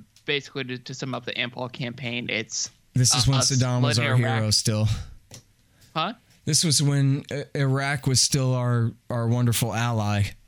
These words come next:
Speaker 2: against the horrible Iranian revolutionaries.
Speaker 1: Okay. And these Kurds were siding with Iran,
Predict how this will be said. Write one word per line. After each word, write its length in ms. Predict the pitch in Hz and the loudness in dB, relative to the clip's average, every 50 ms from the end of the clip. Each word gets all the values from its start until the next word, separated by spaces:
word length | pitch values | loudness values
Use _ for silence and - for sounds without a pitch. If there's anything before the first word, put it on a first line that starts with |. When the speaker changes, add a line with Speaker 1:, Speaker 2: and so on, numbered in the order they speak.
| _ _ _ _ _ _ _ _ _ - - - - _ - | _ _ _ _ _ _ _ _ _ -20 -20 -20 -20 _ -4
Speaker 2:
against 560 | - 110 101 - 120 113 110 107 - - - - | -2 0 2 2 2 2 4 2 2 0 0 0
the 120 | 113 107 | 2 2
horrible 400 | 107 110 110 107 107 104 110 107 | 4 2 2 2 2 2 2 2
Iranian 480 | 107 104 104 104 104 104 104 101 101 104 | 2 2 2 2 4 4 4 4 4 4
revolutionaries. 760 | 104 104 101 104 104 104 101 - 101 98 95 95 98 - - - _ _ - - _ _ _ _ _ _ _ - | 4 4 4 2 2 2 2 2 4 4 4 4 2 0 -2 -8 _ _ -20 -20 _ _ _ _ _ _ _ -6
Speaker 1:
Okay. 460 | - 139 131 120 - - 107 67 - 135 _ _ _ _ - - | -4 -4 -4 -4 -6 -4 -4 -4 -4 -8 _ _ _ _ -4 -2
And 320 | 135 131 131 131 127 120 | -2 0 0 -2 -4 -4
these 240 | - 139 139 127 - | -4 -4 -4 -4 -6
Kurds 280 | - - 147 143 139 | -6 -6 -6 -6 -4
were 120 | - 135 135 | -6 -8 -8
siding 300 | - - 131 127 131 131 | -4 -4 -4 -4 -4 -4
with 160 | 127 127 - | -6 -6 -8
Iran, 500 | 135 123 127 123 123 123 123 123 123 131 | -8 -6 -6 -6 -4 -4 -4 -6 -6 -8